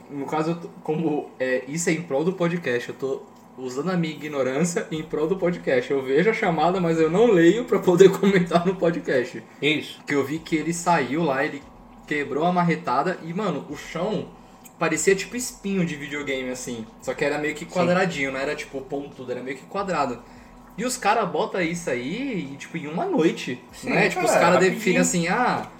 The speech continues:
Speaker 1: Nós não quer mais a galera ali naquele lugar. Da noite pro dia tá lá, tudo parecendo um jogo de R P G, assim.
Speaker 2: Uhum.
Speaker 1: Mas ele
Speaker 2: Minecraft.
Speaker 1: Mas é, eu cheguei a, a ver isso, mas como eu não li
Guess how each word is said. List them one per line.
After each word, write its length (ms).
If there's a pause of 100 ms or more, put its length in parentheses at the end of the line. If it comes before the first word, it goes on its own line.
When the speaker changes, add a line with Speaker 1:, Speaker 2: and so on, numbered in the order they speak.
(420)
Speaker 1:
Nós 260
não 140
quer 160
mais 260
a 80
galera 540 (180)
ali 580
naquele 340
lugar. 480 (320)
Da 120
noite 200
pro 160
dia 120
tá 160
lá, 220
tudo 540
parecendo 360
um 60
jogo 240
de 100
R 140
P 220
G, 160
assim. 320 (200)
Speaker 2:
Uhum. 360 (180)
Speaker 1:
Mas 180
ele 140
Speaker 2:
Minecraft. 420 (280)
Speaker 1:
Mas 260
é, 320
eu 140
cheguei 540
a, 340 (120)
a 120
ver 180
isso, 340
mas 140
como 160
eu 60
não 180
li 480